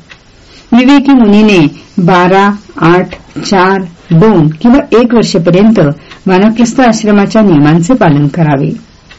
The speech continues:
अधिक काळ तपश्चर्या केल्यामुळे बुद्धी विकल होणार नाही, याचे भान राखावे. वानप्रस्थ पुरुष आजार किंवा म्हातारपण यामुळे आपली कर्मे करू शकत नसेल आणि वेदांत विचार करण्याचे सामर्थ्यही त्याच्यामध्ये नसेल,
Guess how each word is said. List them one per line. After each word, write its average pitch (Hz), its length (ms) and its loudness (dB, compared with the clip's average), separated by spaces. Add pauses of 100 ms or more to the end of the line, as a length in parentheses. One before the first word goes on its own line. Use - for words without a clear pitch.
(360)
अधिक 247 320 2
काळ 269 240 2
तपश्चर्या 214 500 -2
केल्यामुळे 196 540 2 (380)
बुद्धी 226 440 2
विकल 196 280 0 (100)
होणार 185 240 2
नाही, 160 440 2 (240)
याचे 180 280 -2
भान 160 300 0
राखावे. 139 440 -4 (1400)
वानप्रस्थ 240 560 2
पुरुष 214 460 0 (320)
आजार 220 280 2 (100)
किंवा 247 200 2
म्हातारपण 185 680 0 (320)
यामुळे 247 400 2
आपली 202 320 0
कर्मे 180 320 0
करू 165 220 0
शकत 165 380 -2
नसेल 175 500 0 (420)
आणि 185 140 -2
वेदांत 196 500 2
विचार 220 400 0
करण्याचे 180 500 0
सामर्थ्यही 160 640 0
त्याच्यामध्ये 202 500 0
नसेल, 160 460 0